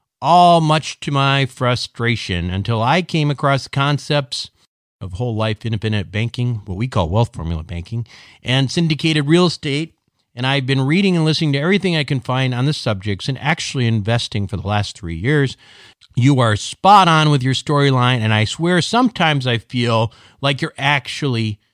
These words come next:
talking to me specifically. I am, Jeff.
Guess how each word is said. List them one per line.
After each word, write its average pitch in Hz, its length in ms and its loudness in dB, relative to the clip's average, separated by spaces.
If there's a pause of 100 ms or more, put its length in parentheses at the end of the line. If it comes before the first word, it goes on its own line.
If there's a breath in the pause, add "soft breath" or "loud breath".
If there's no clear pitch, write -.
(460)
talking 135 440 0
to - 120 -6
me 110 180 2
specifically. 98 840 -4 (1000 soft breath)
I 85 140 -6
am, 101 460 0
Jeff. - 440 -14